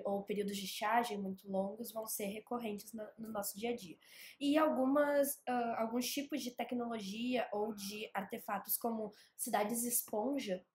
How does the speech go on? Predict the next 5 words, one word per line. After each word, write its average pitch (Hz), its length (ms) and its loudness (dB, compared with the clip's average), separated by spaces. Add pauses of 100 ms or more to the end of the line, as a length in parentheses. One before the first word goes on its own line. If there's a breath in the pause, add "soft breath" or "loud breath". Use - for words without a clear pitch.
(320)
foram 220 500 0 (320 soft breath)
colocados 233 720 0
pra, 240 720 4
como 285 300 4
meios 262 520 2